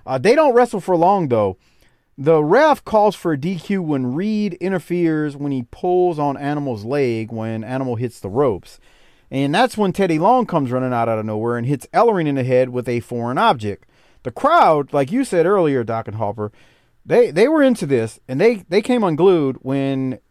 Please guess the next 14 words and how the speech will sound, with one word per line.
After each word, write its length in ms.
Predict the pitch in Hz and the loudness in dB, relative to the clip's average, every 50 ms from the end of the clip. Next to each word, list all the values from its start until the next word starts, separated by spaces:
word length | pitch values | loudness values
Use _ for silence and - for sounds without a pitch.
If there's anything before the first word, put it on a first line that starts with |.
| _ _ _ _ - | _ _ _ _ -12
when 200 | - 131 127 131 | -6 -6 -4 0
Ellering, 560 | 143 165 180 175 156 147 143 143 135 131 131 - | 2 2 2 2 2 0 0 0 -2 -2 -6 -8
uh, 520 | - 55 67 110 127 127 123 120 120 120 117 | -12 -16 -14 -10 -8 -8 -8 -8 -8 -10 -12
when 380 | 95 117 127 120 120 135 135 | -14 -16 -16 -10 -6 -4 -2
that, 180 | 135 127 120 120 _ _ _ _ - | -2 -2 -2 -4 _ _ _ _ -10
you 100 | 143 135 | -6 -6
know, 100 | 123 117 | -4 -4
he 100 | 147 147 | -2 -2
got 140 | 147 123 | -2 -2
hit 180 | 113 151 156 120 | 0 -2 -4 -4
with 80 | 120 110 | -6 -10
the 60 | 113 | -10
foreign 260 | - 143 135 120 113 | -6 -4 -4 -2 -2
object. 360 | 113 123 107 98 92 85 - | -4 -4 -6 -8 -12 -18 -18